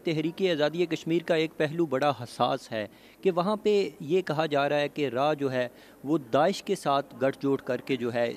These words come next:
تخریبی کارروائیاں اور انتہا پسندی کے لیے جو ہے کچھ نوجوانوں کو بھی جو ہے استعمال کیا جا سکتا ہے تخریب کاری کے لیے، ذہن سازی کے لیے۔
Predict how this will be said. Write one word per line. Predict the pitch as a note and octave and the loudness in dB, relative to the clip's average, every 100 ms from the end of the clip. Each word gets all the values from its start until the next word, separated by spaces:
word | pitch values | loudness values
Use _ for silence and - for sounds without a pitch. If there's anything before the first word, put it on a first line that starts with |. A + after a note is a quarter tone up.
| - | -4
تخریبی | C3+ C#3 C3+ C3+ C#3+ | -4 -2 -2 -2 0
کارروائیاں | C3 A#2+ B2 B2 C3 C3 | 0 0 0 -2 -2 -2
اور | D3+ E3 | -2 -2
انتہا | E3 D#3+ D#3 F3 | -2 0 2 2
پسندی | E3 D#3 D#3 F3 | 0 -6 -6 -6
کے | E3+ | -6
لیے | D#3 D3+ D3 | -4 -4 0
جو | D3 | 2
ہے | C#3+ C3+ - - | 2 0 -6 -10
کچھ | - G#3+ - G3+ F3 - C3+ C#3+ | -4 0 6 6 6 0 -10 -2
نوجوانوں | D#3 F3 E3 F3 A3 | 2 4 4 4 2
کو | A#3 G#3+ | 2 2
بھی | F#3 | 0
جو | E3 D#3 | 0 2
ہے | D3 | 0
استعمال | - C3 C3+ C#3+ | 0 -2 -2 -2
کیا | C#3 C3 B2+ | -2 -2 0
جا | B2+ | -2
سکتا | - C3 C3+ B2 | -2 -8 -6 -4
ہے | B2+ | -6
تخریب | A#2+ C3+ B2+ B2+ | -8 -8 -8 -4
کاری | C3 B2 | -4 -4
کے | B2 B2+ | -4 -4
لیے، | B2 B2+ A#2+ | -2 0 0
ذہن | A#2+ C#3 C3+ | 0 -2 -2
سازی | B2+ B2 D3+ | -2 -2 -4
کے | C#3+ | -4
لیے۔ | C3 C3+ | -4 -4